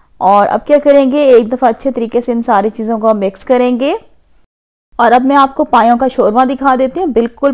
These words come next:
परफेक्ट शोरमा इसका बना हुआ है। अ, पायों का जो शोरमा होता है वो ना ही बहुत ज़्यादा गाढ़ा अच्छा लगता है, ना ही बहुत ज़्यादा पतला। तो अगर आप जिस तरीके से आप इसकी ग्रेवी रखना चाहते हैं, पतली,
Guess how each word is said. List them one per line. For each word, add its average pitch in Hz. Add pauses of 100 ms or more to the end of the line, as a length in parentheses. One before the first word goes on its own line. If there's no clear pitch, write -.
परफेक्ट 226
शोरमा 240
इसका 247
बना 202
हुआ 214
है। 294
अ, - (100)
पायों 233
का 302
जो 294
शोरमा 277
होता 269
है 311
वो 302
ना 233
ही 233
बहुत 226
ज़्यादा 226
गाढ़ा 202
अच्छा 254
लगता 240
है, 247
ना 226
ही 220
बहुत 202
ज़्यादा 190
पतला। 190 (540)
तो 226
अगर 240
आप 247
जिस 233
तरीके 254
से 254
आप 233
इसकी 233
ग्रेवी 202
रखना 247
चाहते 240
हैं, 254
पतली, 233